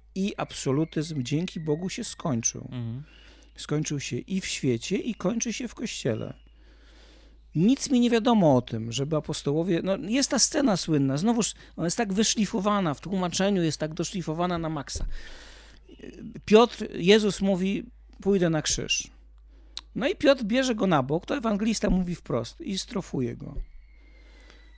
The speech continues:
Speaker 1: Tam ten greckie sformułowanie jest nieco ostrzejsze, no ale dobra, strofuje go. Co to oznacza? To oznacza, że, e,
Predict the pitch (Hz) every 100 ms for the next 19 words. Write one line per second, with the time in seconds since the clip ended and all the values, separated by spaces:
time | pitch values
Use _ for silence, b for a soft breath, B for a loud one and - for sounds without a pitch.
0 | b - - 208 190 196 175 165 185 180
1 | - 147 - 165 151 147 160 156 135 135
2 | - 156 127 123 117 - - - - -
3 | 151 170 156 135 135 - - - - 143
4 | - 120 - - - b b b b b
5 | b b b - 214 202 156 135 113 113
6 | 123 131 190 180 214 226 175 170 151 b
7 | b b b - -